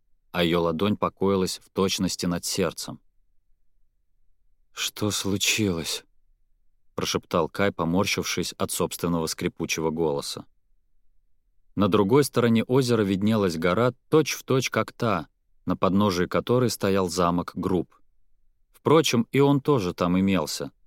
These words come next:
Только сейчас в его архитектуре преобладали готические нотки. Он стал выше, величественнее и разросся. По сравнению с ним настоящий замок выглядел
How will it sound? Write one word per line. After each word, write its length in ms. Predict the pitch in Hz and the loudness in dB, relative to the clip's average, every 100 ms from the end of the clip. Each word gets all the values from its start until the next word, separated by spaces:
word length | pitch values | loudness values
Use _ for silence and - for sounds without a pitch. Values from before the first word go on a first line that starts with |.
| _ _ _ _ - | _ _ _ _ 0
Только 280 | 131 120 120 | 2 2 0
сейчас 460 | 98 - 147 143 | 0 2 2 2
в 60 | 123 | 0
его 260 | 123 127 | 2 4
архитектуре 640 | 131 120 120 117 - 123 113 | 2 0 -4 -4 -2 0 0
преобладали 680 | - 95 85 85 85 120 117 | 2 2 2 2 2 2 2
готические 760 | 95 104 90 90 90 - 90 | 0 0 -4 -4 -4 -2 0
нотки. 520 | 90 90 80 - 73 - _ _ _ _ - | 2 2 -2 -6 -10 -10 _ _ _ _ 0
Он 140 | 135 | 2
стал 320 | - 131 113 | 2 0 0
выше, 500 | 85 113 131 - 78 - _ - | 2 0 0 -2 -6 -8 _ -4
величественнее 1000 | 85 90 104 - - - 90 82 76 - _ _ _ | 0 2 2 0 -4 -4 -2 -2 -6 -8 _ _ _
и 80 | 92 | 0
разросся. 720 | 90 80 90 85 - - 71 - _ _ _ _ _ _ | 0 0 0 0 -2 -8 -10 -12 _ _ _ _ _ _
По 80 | 98 | -2
сравнению 540 | - 104 127 131 117 | 0 2 4 4 2
с 140 | - | 0
ним 160 | 127 131 | 0 2
настоящий 580 | 107 - 107 113 104 87 | 0 0 2 2 0 -2
замок 400 | 82 113 117 - | 0 2 0 0
выглядел 580 | 101 135 120 110 107 | 0 0 0 0 -2